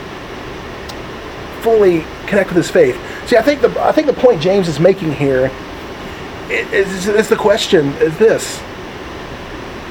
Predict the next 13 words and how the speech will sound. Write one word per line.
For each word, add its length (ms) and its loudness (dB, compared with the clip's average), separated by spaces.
What 200 6
would 120 4
have 100 2
it 100 2
said 420 6
about 320 2
Abraham's 520 4
faith 400 4
if 80 -2
he 100 2
hadn't 420 2
offered 280 0
Isaac? 400 0